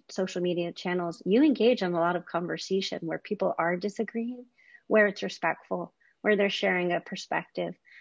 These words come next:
I also see that you're getting tagged in a lot of other posts, and someone will say, "What do you think about this?" And you've been quite responsive. Um, what I think that that's done for the community of people who are feeling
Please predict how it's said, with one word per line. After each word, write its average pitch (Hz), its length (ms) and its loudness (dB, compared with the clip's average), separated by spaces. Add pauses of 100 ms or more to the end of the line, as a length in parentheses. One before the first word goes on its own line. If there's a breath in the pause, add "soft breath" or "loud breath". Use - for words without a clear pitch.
(140 loud breath)
I 208 120 6
also 208 320 4
see 196 200 2
that 190 120 0
you're 196 120 2
getting 185 260 0
tagged 175 480 4
in 185 80 -4
a 175 60 0
lot 170 180 2
of 170 100 0
other 180 260 2
posts, 175 500 -2 (340 loud breath)
and 196 120 2
someone 190 240 0
will 180 100 0
say, 175 160 0
"What 214 140 6
do 233 60 8
you 226 100 8
think 196 220 0
about 175 320 -2
this?" 175 480 -2
And 190 240 -2 (100)
you've 196 320 0
been 202 380 2 (160)
quite 214 240 0
responsive. - 800 -4 (600 loud breath)
Um, 185 360 2
what 202 200 6
I 208 180 6
think 208 320 -2
that 185 160 0
that's 180 260 0
done 175 520 -4 (680)
for 190 160 2
the 180 80 2
community 175 540 0
of - 120 -6
people 185 300 -2
who 180 140 -2
are 175 160 4
feeling 175 580 -2